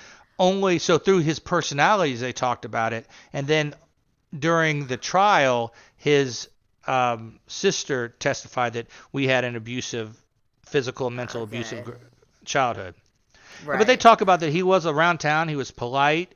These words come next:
Speaker 1: He was easy to get along with. There was a, um, like a soap opera, I think, called Four five seven oh one, or, or kinda documentary show, which was a local show. He was on that, and he was still, um, kind of a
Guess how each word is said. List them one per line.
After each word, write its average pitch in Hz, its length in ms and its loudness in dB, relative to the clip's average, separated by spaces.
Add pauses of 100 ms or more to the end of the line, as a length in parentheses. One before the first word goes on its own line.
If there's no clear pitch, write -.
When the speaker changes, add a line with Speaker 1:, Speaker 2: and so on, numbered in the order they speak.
(140)
Speaker 1:
He 131 220 -8
was 117 380 -8
easy 147 340 -6
to 143 80 -2
get 135 180 -4
along 143 420 0
with. 147 280 -4 (400)
There 156 100 2
was 139 220 2
a, 135 280 -2
um, 120 420 -2 (1040)
like 156 140 -12
a 120 60 -12
soap 190 320 -4
opera, 208 260 0
I 190 60 -2
think, 165 160 -12
called 131 200 -6
Four 165 220 -2
five 175 300 0
seven 160 260 -2
oh 156 140 -2
one, 151 320 -2
or, 135 80 -4
or 123 220 -12
kinda 143 340 -4
documentary 147 680 -4
show, 180 420 0 (1040)
which 139 180 -4
was 139 100 -2
a 131 60 0
local 156 320 2
show. 160 340 4
He 143 160 0
was 143 160 -2
on 127 200 0
that, 147 380 2 (840)
and 143 120 -4
he 180 120 0
was 220 160 0
still, 185 400 -2
um, 127 260 0 (760)
kind 156 260 -2
of 135 160 -2
a 131 260 0